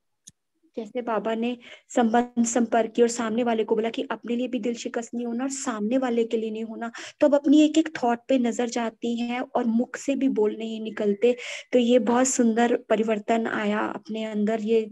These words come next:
सोल reflection का देखते हुए। दूसरी जो अभी ये sister share कर रहे थे ना नाइन इलेवन वाला, तो हमने एक राम ना-, रामनाथ, राम भाई जी हैं, आगे नहीं पता राम सिंह जी हैं, तो वो बाबा की सेवाएं वहाँ कर रहे हैं। तो वो उस एक tower में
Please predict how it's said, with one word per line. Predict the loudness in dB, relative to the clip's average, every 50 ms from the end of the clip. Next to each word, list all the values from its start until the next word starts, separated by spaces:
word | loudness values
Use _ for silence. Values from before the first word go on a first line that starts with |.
| -10 -6
सोल | -4 -2 -2 -2 -4 -6 -2 -2 -2 -2
reflection | -2 -6 -8 -10 -10 -8 -8 -10 -8
का | -6 -6 -6
देखते | 0 0 0 0 0 2 0
हुए। | 4 4 2 0 0 -8 -14 -14 -14 -6 0
दूसरी | 4 4 4 4 4 2 4
जो | 4 4
अभी | 2 4 2 0
ये | 0 0
sister | 0 -2 -2 -2 0 -2 -2
share | -2 -2 -4 -6 -8 -6 -4
कर | -4 -2 -2
रहे | -2 -4
थे | -4 -4 -6
ना | -6 -6 -4
नाइन | -4 -4 -4 -4 -2 -2
इलेवन | 0 -2 -2 -4 -6 -8
वाला, | -6 -6 -6 -6 -4
तो | -4 -4
हमने | -4 -2 -2 -2 0 0
एक | -2 -2 -2 -4
राम | -6 -4 -6 -6 -8 -6
ना-, | -6 -6 -6 -6 -6 -6 -4
रामनाथ, | -2 0 0 0 0 0 -2 -2 -2 -4 -6 -8 _ _ -4
राम | -2 0 0 0 2 0 0 -2
भाई | -2 -2 0 0 0
जी | -2 -2 -4 -2
हैं, | -2 -4 -4 -8 -14 -18 -12 -8
आगे | -6 -6 -4 -2 -4
नहीं | -2 -2 -4 -4
पता | -4 -4 -4 -2
राम | -2 -2 -2 -2 -2
सिंह | -2 -2 -2 -2 -2 -2
जी | -2 -2 -4
हैं, | -4 -4 -8 -12 -16 -16 -12 0
तो | 2 4
वो | 4 6 4 4
बाबा | 4 2 2 4 2 0
की | 0 -2 -6
सेवाएं | 0 0 0 0 0 -2 -6 -6 -4
वहाँ | -4 -6 -6 -6 -8 -6
कर | -6 -6 -6
रहे | -4 -6 -6 -6 -6
हैं। | -6 -6 -6 0
तो | 0 0
वो | 4 4 2 2
उस | 4 2 0 0 0 0
एक | 2 4 4 2 0 -4 -4 -4 -4 0
tower | 0 0 0 0 -2 -4 -4
में | -4 -2 -2 -2 -4